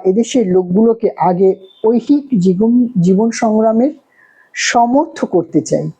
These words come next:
শরীরে বল নেই, হৃদয়ে উৎসাহ নেই, মস্তিষ্কে প্রতিভা নেই, কি হবে রে? এই জড়পিণ্ড,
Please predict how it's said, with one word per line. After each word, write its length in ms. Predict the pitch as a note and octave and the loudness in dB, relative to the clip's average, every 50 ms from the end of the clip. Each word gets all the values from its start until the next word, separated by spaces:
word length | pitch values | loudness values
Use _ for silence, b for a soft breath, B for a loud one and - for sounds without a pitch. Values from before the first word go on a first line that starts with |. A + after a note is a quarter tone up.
| _ _ _ _ _ _ _ _ _ _ _ b b b b - | _ _ _ _ _ _ _ _ _ _ _ b b b b -10
শরীরে 460 | - - A3+ G#3 G3+ G#3 G3 G#3+ G#3+ | -4 -2 -2 -2 0 0 0 0 0
বল 380 | G3+ F#3+ G#3 A3+ A3+ A#3 A#3+ A#3+ | 0 0 0 0 0 0 0 0
নেই, 400 | B3 A#3+ A#3+ A#3+ B3 B3+ - b b b b b - | 2 2 4 2 2 0 -4 b b b b b -2
হৃদয়ে 480 | F3+ F3 F#3+ G3 F3+ A3 G#3 G#3 G#3+ G3+ | 0 2 2 2 2 2 2 2 2 2
উৎসাহ 460 | G#3 G#3 G#3 - - D4 C#4 C4+ C4+ | 0 -2 -4 -4 -2 0 0 0 0
নেই, 400 | C4 C4 C4 C4 C4 C4 C4 C4 - - _ - | 2 2 2 2 2 2 0 -2 -8 -8 _ -2
মস্তিষ্কে 560 | E3+ F3 E3+ - - G#3+ F#3 - - G#3+ G3+ | -2 -2 -2 -2 -2 -2 -2 -2 -2 -2 -2
প্রতিভা 520 | G3+ - - G#3+ G3+ G#3 D4 C4 D4 C#4+ C#4 | -2 0 -2 -2 0 2 2 2 2 2 2
নেই, 500 | C4 C4+ C4 C4+ C#4 C#4 C4+ - - - - - - - - - _ | 2 2 4 2 2 0 -4 -10 -14 -14 -16 -16 -18 -20 -20 -20 _
কি 180 | - E4+ E4 E4 | 0 2 2 2
হবে 340 | D#4+ D#4+ C4+ C#4 C4+ A#3+ A3+ | 2 0 -2 0 0 0 0
রে? 180 | A#3+ D#4+ G#4+ G#4 - - _ _ _ _ _ _ _ _ _ _ _ _ _ _ _ _ _ _ _ _ _ _ _ _ _ b b b b b b b | 0 -2 -4 -4 -8 -16 _ _ _ _ _ _ _ _ _ _ _ _ _ _ _ _ _ _ _ _ _ _ _ _ _ b b b b b b b
এই 120 | C#4 C#4+ A#3+ | -2 0 0
জড়পিণ্ড, 720 | G#3+ A#3+ A3 A3 A#3+ A#3 - C4+ B3 B3 B3+ C4 C4 B3+ | 2 0 0 0 -2 -2 0 0 0 2 2 2 2 2